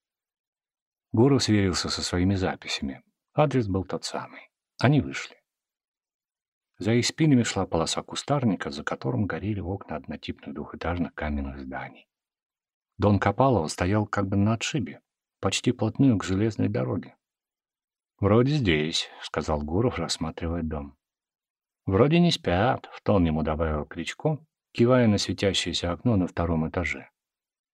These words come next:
«Адамин здоровый, хотя и бестолковый, на мой взгляд. Жить в таком я бы не хотел.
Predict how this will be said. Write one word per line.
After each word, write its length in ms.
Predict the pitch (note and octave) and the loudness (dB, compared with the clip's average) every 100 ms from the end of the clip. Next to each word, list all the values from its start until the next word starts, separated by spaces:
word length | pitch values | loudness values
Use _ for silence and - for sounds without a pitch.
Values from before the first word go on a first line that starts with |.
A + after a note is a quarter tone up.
| _ _ _ | _ _ _
«Адамин 520 | F#2 D#2 D#2+ D#2+ D2+ | 0 2 4 4 2
здоровый, 920 | C#2+ D2 D2+ G#2+ C3+ G2+ - - - - | -2 -2 0 2 2 -2 -8 -14 -20 -8
хотя 280 | C#3+ C3+ D3 | -6 -2 -2
и 80 | G#2+ | -2
бестолковый, 640 | G2 - A2+ - D3+ G#2 | -6 -4 -4 0 0 0
на 140 | C#2 | -2
мой 160 | C2+ B1+ | -6 -8
взгляд. 340 | B1+ C2+ B1+ - _ _ _ _ _ _ _ _ | -12 -14 -16 -20 _ _ _ _ _ _ _ _
Жить 360 | D3+ C3 B2+ - | 2 4 2 2
в 20 | |
таком 380 | C#3+ - C#3 C#3+ | 0 4 4 6
я 200 | B2 A2+ | 4 2
бы 120 | A#2 | 2
не 100 | A2+ | 2
хотел. 580 | - B2 - F2 F#2+ | 0 -4 -4 -8 -8